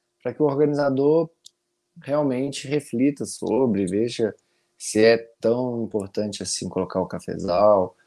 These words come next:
ou colocar o rio no final. Eu não vejo porque a gente já tava com cinquenta K, a prova era de cinquenta K, e no plano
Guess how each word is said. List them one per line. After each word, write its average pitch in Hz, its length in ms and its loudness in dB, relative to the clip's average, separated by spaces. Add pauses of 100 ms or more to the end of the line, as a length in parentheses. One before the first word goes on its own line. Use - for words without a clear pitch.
(200)
ou 110 180 6
colocar 98 340 4
o 90 60 6
rio 95 240 -2
no 87 100 -4
final. 98 540 -2 (560)
Eu 123 100 -2
não 151 160 4
vejo 165 360 6
porque 147 280 2
a 139 40 8
gente 135 280 0
já 147 120 6
tava 131 320 4
com 127 140 -10
cinquenta 139 520 -6
K, 139 200 -2
a 147 60 -4
prova 135 440 2
era 165 320 0
de - 80 -12
cinquenta 110 500 -12
K, 127 360 -6 (800)
e 135 480 6
no 139 340 4
plano 151 680 2